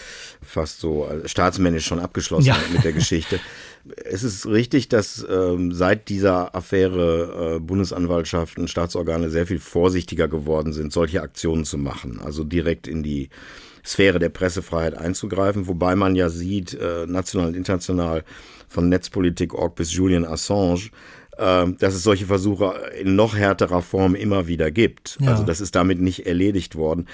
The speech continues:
Speaker 1: Aber zumindest hier in Deutschland, äh, gibt es eine große Scheu, verständlicherweise und, ähm, äh, gerechterweise, äh, da jetzt noch mal mit Polizeitruppen, äh, Redaktionen zu überfallen. Das ist seitdem,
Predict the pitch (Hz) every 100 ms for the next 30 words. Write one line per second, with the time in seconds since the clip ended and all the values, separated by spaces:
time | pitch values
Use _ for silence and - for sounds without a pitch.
0 | - - - 90 92 110 104 113 - 117
1 | 95 92 104 - 117 101 - 90 92 -
2 | 92 90 90 85 - 123 - 90 - 104
3 | 104 90 90 - 101 95 87 90 85 90
4 | 101 87 82 85 67 - 85 87 52 78
5 | 73 80 82 95 98 101 85 82 87 87
6 | 87 85 - - - - - - 87 85
7 | 82 85 85 87 - 87 87 87 85 82
8 | - 87 82 95 90 87 95 87 85 80
9 | 80 78 82 80 85 82 - 110 98 92
10 | 76 71 - 82 69 65 64 76 101 -
11 | 87 85 85 80